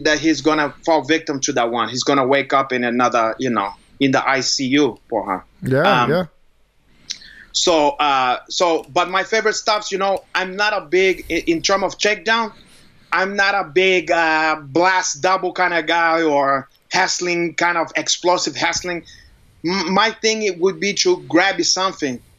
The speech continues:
Speaker 1: you know, like, like a leggy, um, or, you know, grabby, you know, grabby the, oh, caralho.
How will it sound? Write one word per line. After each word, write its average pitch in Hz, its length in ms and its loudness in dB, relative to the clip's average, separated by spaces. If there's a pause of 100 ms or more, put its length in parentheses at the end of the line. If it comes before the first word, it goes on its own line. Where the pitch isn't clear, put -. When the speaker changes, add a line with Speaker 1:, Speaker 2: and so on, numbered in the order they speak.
(240)
Speaker 1:
you 156 160 2
know, 170 180 4
like, 160 220 2 (240)
like 165 340 0
a 156 80 0
leggy, 147 640 0 (800)
um, 139 600 0
or, 131 560 2 (180)
you 151 160 2
know, 127 160 2
grabby, 131 800 0
you 131 240 0
know, 123 420 2 (100)
grabby 139 560 2 (100)
the, 127 340 2 (300)
oh, 156 180 0
caralho. 135 520 0